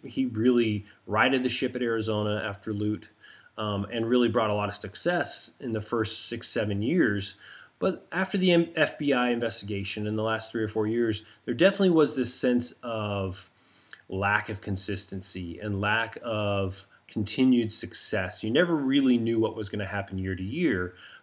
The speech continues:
but it kinda feels like that renewed sense of, "Hey, Arizona basketball is gonna be consistently back year after year because of what Tommy Lloyd set up."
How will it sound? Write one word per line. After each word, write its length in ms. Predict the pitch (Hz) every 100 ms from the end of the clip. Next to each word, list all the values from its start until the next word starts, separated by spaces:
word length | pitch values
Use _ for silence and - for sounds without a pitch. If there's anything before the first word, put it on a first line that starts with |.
| -
but 140 | 110
it 140 | 101
kinda 220 | - 139 135
feels 340 | 135 127 107
like 200 | 107 101
that 180 | 107 110
renewed 520 | 104 107 113 120 113
sense 400 | - 110 104 -
of, 400 | - 104 95 95 - - -
"Hey, 160 | 117
Arizona 360 | 147 160 160 147
basketball 500 | 120 107 - 110 101
is 60 | 95
gonna 160 | 104
be 120 | 95
consistently 880 | 95 107 - - 113 - 123 107 104
back 480 | 98 98 87 82 - _ _ -
year 220 | 107 110
after 260 | 104 -
year 580 | 101 104 135 104 90 87 - - -
because 320 | 107 127 117
of 80 | 110
what 200 | 104 -
Tommy 280 | 107 98
Lloyd 280 | 92 90 90
set 280 | - - 82
up." 220 | 76 -